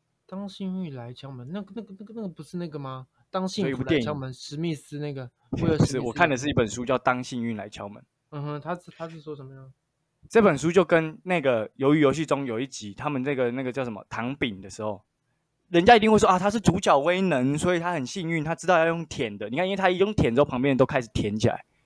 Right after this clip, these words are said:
Speaker 1: 对，舔起-，<laughs> 舔起来。
Speaker 2: 对，可是这件事情他一开始为什么会舔？就是他那个汗滴下来。
Speaker 1: 对。
Speaker 2: 可是那他前面这个汗基于什么？他很努力的在那边刮那个雨伞，然后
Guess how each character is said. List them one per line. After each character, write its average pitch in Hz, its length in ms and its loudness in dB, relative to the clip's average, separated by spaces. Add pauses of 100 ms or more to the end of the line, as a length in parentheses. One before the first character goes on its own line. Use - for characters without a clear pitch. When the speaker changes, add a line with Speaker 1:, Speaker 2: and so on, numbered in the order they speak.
(140)
Speaker 1:
对， 151 220 0
舔 151 280 0
起-， 156 200 -4 (280)
<laughs> - 160 -20
舔 196 220 4
起 147 320 -2
来。 131 280 -8 (420)
Speaker 2:
对， 294 160 8 (160)
可 190 140 0
是 330 140 2 (100)
这 349 140 4
件 302 140 4
事 277 80 0
情 220 100 4
他 214 80 4
一 247 60 -4
开 240 120 6
始 185 100 4
为 208 80 8
什 170 80 6
么 147 80 8
会 160 60 2
舔？ 127 220 -2 (100)
就 233 100 -8
是 240 60 -4
他 220 140 2
那 220 100 2
个 - 80 2
汗 175 320 -2
滴 170 160 -4
下 160 280 4
来。 - 240 -8 (380)
Speaker 1:
对。 123 300 -8 (560)
Speaker 2:
可 - 80 -4
是 220 120 0
那 359 120 10
他 311 160 2
前 247 140 0
面 254 100 2
这 262 60 4
个 214 60 -2
汗 202 260 0 (220)
基 208 160 -4
于 202 60 2
什 160 140 2
么？ 110 80 -2 (220)
他 220 100 -2
很 175 320 6
努 170 160 8
力 185 120 0
的 151 60 2
在 170 120 4
那 165 60 4
边 170 140 2 (120)
刮 170 260 12
那 165 100 2
个 147 60 -2
雨 127 180 -2
伞， 131 220 0
然 123 80 0
后 160 100 0